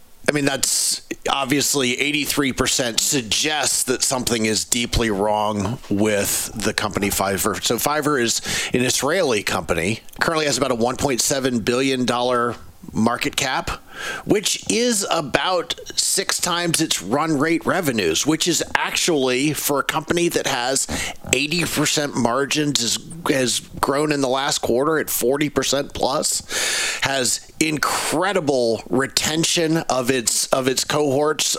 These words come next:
of, you know, of, of buyers. The, on the buyer side, we're talking about buyers, we're talking about people who are paying for the tasks to be done, and the sellers are the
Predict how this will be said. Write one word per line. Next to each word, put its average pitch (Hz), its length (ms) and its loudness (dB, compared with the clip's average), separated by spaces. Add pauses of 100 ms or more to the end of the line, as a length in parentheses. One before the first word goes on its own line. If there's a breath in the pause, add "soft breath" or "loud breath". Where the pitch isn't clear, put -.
of, 123 720 0
you 151 100 4
know, 120 140 2
of, 123 280 0
of - 640 -2
buyers. 135 840 0
The, 135 100 4 (100)
on 143 140 0
the 135 80 0
buyer 156 480 0
side, 95 540 0
we're 113 80 0
talking 113 100 0
about 98 220 0
buyers, 101 340 -2
we're 101 60 -4
talking 104 180 -2
about 98 220 -2
people 110 280 -2
who 107 120 0
are 98 320 -2 (500 loud breath)
paying 127 520 0
for 113 520 2
the 101 140 -2
tasks - 540 -2
to - 120 -2
be 110 140 -2
done, 101 320 0
and 98 120 0
the 101 60 2
sellers 107 680 0
are 98 260 0
the 95 280 0